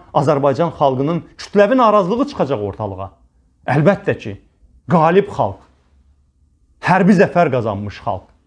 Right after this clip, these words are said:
özgüvəni bərpa olunmuş, qüruru bərpa olunmuş xalq daha yaxşı idarə etmə tələb eləyəcək.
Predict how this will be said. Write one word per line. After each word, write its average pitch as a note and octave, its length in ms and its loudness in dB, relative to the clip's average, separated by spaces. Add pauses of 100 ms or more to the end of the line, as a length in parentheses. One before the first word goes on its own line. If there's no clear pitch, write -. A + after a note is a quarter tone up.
(480)
özgüvəni F3+ 560 4
bərpa D3+ 320 0
olunmuş, G2+ 640 -4 (260)
qüruru A#3 400 6
bərpa C#3 320 -2
olunmuş A#2+ 480 -6
xalq A#3+ 320 -4 (240)
daha C3+ 380 0
yaxşı E3+ 260 -4
idarə C3 240 2
etmə D3+ 240 -6
tələb G#2+ 240 -4
eləyəcək. F#2+ 460 -14